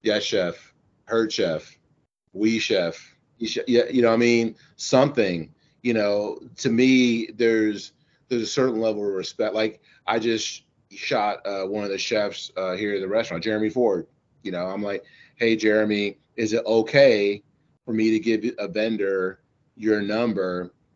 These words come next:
because we're looking at, you know, yeah, helping fine tune your, this meat program at one of the restaurants, whatever. I wanna, want you to be able to help customize whatever you want based on your specs. Is it okay to give your number away?" You know,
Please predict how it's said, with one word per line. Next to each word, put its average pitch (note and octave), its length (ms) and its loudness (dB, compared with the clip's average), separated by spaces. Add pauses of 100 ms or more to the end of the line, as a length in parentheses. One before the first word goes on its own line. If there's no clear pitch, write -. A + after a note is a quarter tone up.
because G#2+ 320 -4
we're G#2 120 0
looking G#2 400 -2
at, F#2+ 400 -4 (400)
you A2+ 140 -4
know, F#2+ 440 -4 (480)
yeah, A#2 180 -2
helping A2 540 -2 (560)
fine A#2+ 260 -2
tune A2 540 0 (160)
your, G#2+ 240 -2 (260)
this G#2+ 160 -4
meat A2+ 220 0
program G#2 440 -2
at G2 80 -4
one G2+ 120 -4
of G2 80 -4
the G2 60 -4
restaurants, F#2+ 420 -4
whatever. F2+ 320 -4
I - 20 -4
wanna, G#2 280 -2 (340)
want A#2+ 180 0
you A#2+ 60 2
to - 20 2
be A#2 60 6
able A2 100 4
to - 40 -6
help A2+ 200 0
customize G2+ 600 -2
whatever A2 240 0
you A2 120 2
want G#2+ 400 2
based G#2 220 -2
on G2+ 60 -4
your G2 140 -2
specs. - 520 -4 (240)
Is A2 120 -4
it - 40 0
okay A#2 340 4
to A2 80 2
give G#2+ 220 4
your G2+ 140 0
number G2 320 -2
away?" E2 400 -6 (640)
You A#2+ 100 2
know, F#2+ 400 0